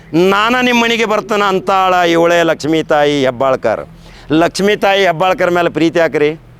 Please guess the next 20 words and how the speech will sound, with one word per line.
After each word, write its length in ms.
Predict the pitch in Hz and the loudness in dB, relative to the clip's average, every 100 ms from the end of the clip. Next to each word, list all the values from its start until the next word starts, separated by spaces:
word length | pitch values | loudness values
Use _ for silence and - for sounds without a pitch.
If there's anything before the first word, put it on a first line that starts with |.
| - - - 135 139 | -20 -20 -12 -4 -2
ಮನೆ 180 | 151 170 | 0 0
ಮನೆಗೆ 280 | 185 190 | 0 0
ಹೋದಾಗ 420 | 185 185 185 190 190 | 0 0 0 0 0
ಆರತಿ 320 | 180 180 196 | 0 0 -2
ಮಾಡ್ತೀರಿ, 500 | 190 185 208 185 180 - - - - 131 | 0 -2 -2 -2 -4 -12 -20 -18 -6 -2
ಮನೆಗೆ 260 | 170 190 | 0 0
ಹೋದಾಗ 500 | 185 190 185 196 190 | 0 0 0 0 0
ನೀವು 280 | 190 190 196 | 0 0 0
ಕುಂಕುಮ 420 | - 180 196 190 | -2 -2 0 0
ಹಚ್ತೀರಿ. 500 | 190 190 185 190 170 - - - - | 0 0 0 0 -2 -6 -20 -10 -4
ಅದು 500 | 156 165 143 120 - - - - | 0 2 2 0 -4 -20 -20 -8
ಒಂದು 220 | 131 135 131 | -4 -2 -4
ಕುಂಕುಮ, 460 | - 175 170 190 | -2 -2 0 0
ಒಂದು 320 | 175 165 147 | 0 0 0
ಭಾರತೀಯ 500 | 117 127 175 175 185 | -2 -2 -2 0 0
ನಮ್ಮ 220 | 165 156 147 | 0 0 0
ಹಿಂದೂ 340 | 139 185 202 | 0 0 0
ಪದ್ಧತಿಯಲ್ಲಿ 580 | 185 165 170 151 165 180 | -2 -2 -2 0 0 2
ಒಂದು 220 | 160 139 | 0 -2
ಸಂಸ್ಕೃತಿ. 640 | 131 151 - 156 - 104 | -2 -4 -2 -4 -4 -8